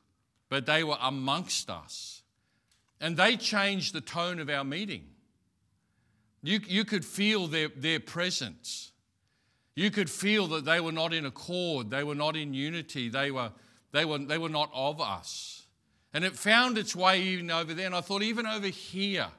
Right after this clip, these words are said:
it fi-, and it finds its way everywhere 'cause it's a tactic of the enemy. And, and you have to be aware of that. And I know, you know, you're all nice people, and we don't ever want to think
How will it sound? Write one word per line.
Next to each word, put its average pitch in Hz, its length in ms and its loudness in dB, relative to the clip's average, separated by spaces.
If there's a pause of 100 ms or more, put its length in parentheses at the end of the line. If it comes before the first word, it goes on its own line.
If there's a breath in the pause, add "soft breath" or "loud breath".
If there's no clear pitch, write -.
(640 soft breath)
it 156 140 -6
fi-, 170 260 -2
and 190 100 2
it 208 100 0
finds 226 320 0
its 240 140 -2
way 185 240 2
everywhere 180 400 0
'cause 160 220 -6
it's 170 160 -6
a 175 60 -10
tactic - 580 -4
of 165 140 -8
the 165 180 -4
enemy. 156 400 -6 (880)
And, 165 380 0
and 175 140 -2
you 170 80 0
have 233 240 0
to 233 80 -4
be 208 140 0
aware 180 460 0
of 147 140 -6
that. 90 260 -8 (1000)
And 175 120 0
I 196 100 6
know, 233 460 4
you 220 120 -2
know, 226 80 -2
you're 214 220 2
all 233 140 2
nice 185 380 2
people, 180 460 -4
and 127 80 -6
we 175 80 -4
don't 202 240 -4
ever 196 140 0
want 190 200 0
to 160 60 -6
think - 400 -6